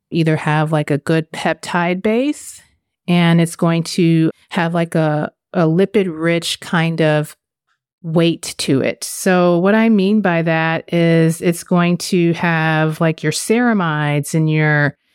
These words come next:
fatty acids and your cholesterol. So these are things that protect the skin.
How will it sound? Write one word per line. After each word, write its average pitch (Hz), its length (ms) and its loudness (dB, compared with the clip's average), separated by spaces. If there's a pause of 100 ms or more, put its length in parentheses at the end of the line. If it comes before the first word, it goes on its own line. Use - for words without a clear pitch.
(420)
fatty 190 420 -2
acids 175 480 -2
and 165 120 -2
your 156 140 -4
cholesterol. 143 800 -2
So 175 180 0
these 220 340 0
are 311 120 -2
things 202 480 -2
that 165 560 -4 (400)
protect - 540 -4
the 175 60 -4
skin. 175 600 0